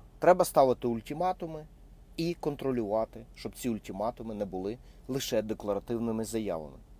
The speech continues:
Треба дивитися за тим, щоб ці ультиматуми виконувалися. Для того, щоб вони виконувались, треба мати силу. І я повторюю, ці люди,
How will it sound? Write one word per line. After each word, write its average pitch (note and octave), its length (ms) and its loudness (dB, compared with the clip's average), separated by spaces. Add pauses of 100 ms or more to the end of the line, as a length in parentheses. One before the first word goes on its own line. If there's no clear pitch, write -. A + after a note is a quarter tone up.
(1160)
Треба G#2+ 340 2 (160)
дивитися G2 560 -6
за F#2 120 -10
тим, E3+ 220 -4
щоб - 200 -16
ці - 100 -10
ультиматуми G#2+ 560 -8
виконувалися. F#2+ 680 -8 (540)
Для C#3 140 8
того, F#3 220 8
щоб B2+ 160 -4
вони A2 200 0
виконувались, G3 580 4 (400)
треба D#3+ 340 10
мати B2 400 4
силу. B2 720 4
І A#2 120 -2
я C3 140 8
повторюю, A#2 560 2
ці E3 400 -2
люди, B2 560 4